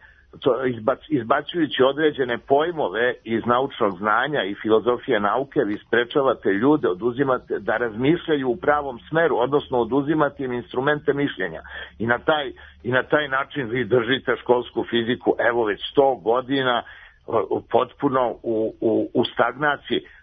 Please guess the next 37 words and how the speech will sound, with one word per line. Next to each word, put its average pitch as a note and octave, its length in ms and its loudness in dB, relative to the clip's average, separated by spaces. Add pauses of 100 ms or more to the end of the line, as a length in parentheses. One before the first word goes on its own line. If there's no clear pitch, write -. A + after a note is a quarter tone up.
tako B2+ 260 0
da B2+ 120 0
se A#2+ 200 -4
koncepti C#3+ 560 -2
ne A#2+ 120 0
razvijaju, A2+ 600 2
a - 100 -4
razvija C#3 420 0
se C#3+ 160 -4
tehnologija. A#2+ 760 0
I - 120 -20
moje B2+ 180 0
pitanje, D#3 420 -2
iz G#2 180 -6 (100)
kojih G3+ 360 2
to G3+ 180 0
teorija F#3+ 520 0
se - 120 -4
razvija E3 420 0
savremena D#3+ 500 -2
tehnologija C3+ 800 0
ovako A#2+ 440 0
progresivno C#3 840 0 (640)
i, D3+ 80 2
i, C#3+ 280 2 (160)
i, C3+ 120 2 (240)
i C3 120 0
ovako, C3 540 -2 (340)
e, A#2+ 80 -10
i, A#2+ 160 -2
i B2+ 140 2
ovako, C3+ 380 0
da C3 120 -2
kažem, B2+ 420 -4
naglo? B2+ 420 -2 (480)
Pa G2 300 -2
iz - 120 -10